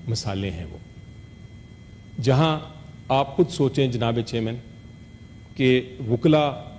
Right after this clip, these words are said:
को पेश नहीं होने दिया गया, जहाँ जो शहादतें आईं उनको, उनके ऊपर जिरा नहीं करने दी गई, जहाँ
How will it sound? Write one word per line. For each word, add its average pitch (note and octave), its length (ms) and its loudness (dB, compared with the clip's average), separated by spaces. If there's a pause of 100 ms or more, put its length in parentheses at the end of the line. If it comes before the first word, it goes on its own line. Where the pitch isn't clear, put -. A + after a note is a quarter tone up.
(100)
को B2+ 140 2 (260)
पेश A#2 280 0
नहीं B2 180 0
होने A#2 220 0
दिया A2+ 240 -2
गया, G#2 200 -6 (1500)
जहाँ C#3 680 2 (320)
जो C3 260 2
शहादतें C3+ 520 0
आईं C3 300 0
उनको, B2+ 800 -2
उनके B2+ 240 -4
ऊपर B2 240 -2
जिरा A2+ 320 0
नहीं A2 220 0
करने A2 280 -4
दी G2+ 200 -6
गई, G#2 200 -10 (1000)
जहाँ D3 720 0